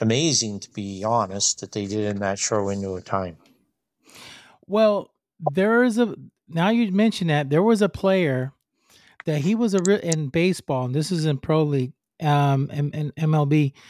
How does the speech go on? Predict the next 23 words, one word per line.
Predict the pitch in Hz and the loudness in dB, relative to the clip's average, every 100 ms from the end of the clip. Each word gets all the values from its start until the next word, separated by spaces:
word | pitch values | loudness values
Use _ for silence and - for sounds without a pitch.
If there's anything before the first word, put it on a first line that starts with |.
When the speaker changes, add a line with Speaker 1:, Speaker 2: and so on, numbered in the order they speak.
| - - _ - - | -20 -20 _ -20 -4
Speaker 2:
Uh, | 160 156 151 151 147 _ _ _ | 2 4 4 2 0 _ _ _
he, | 143 - 196 214 226 233 233 202 - _ - | -12 -2 2 4 4 4 2 0 -8 _ -2
he | 151 | 2
was | 208 214 | 4 2
a | 226 | 2
pitcher, | - 190 - 175 165 - | 0 -2 -2 -6 -6 -8
of | 147 - _ _ | -8 -8 _ _
a | 143 131 | -6 -4
really | 131 175 269 269 220 | -4 -4 -2 2 2
good | 170 185 - | 2 -2 -2
pitcher, | - 143 - - - _ _ _ _ - | -6 -6 -10 -18 -18 _ _ _ _ -8
right? | 143 151 180 - _ _ _ _ _ - | -2 0 -2 -4 _ _ _ _ _ 0
But | 165 160 | 0 0
I | 151 | -4
forgot | - 143 180 | -4 -2 0
his | 190 156 | 0 0
name, | 156 151 143 131 120 - _ _ - | 2 2 2 0 -4 -10 _ _ -2
but | 151 | 0
he | 131 196 | 2 2
Speaker 1:
What | 170 | 2
Speaker 2:
had | 180 175 | 2 2
Speaker 1:
team? | 165 147 | 2 2
Speaker 2:
the | 160 151 147 | 2 2 -2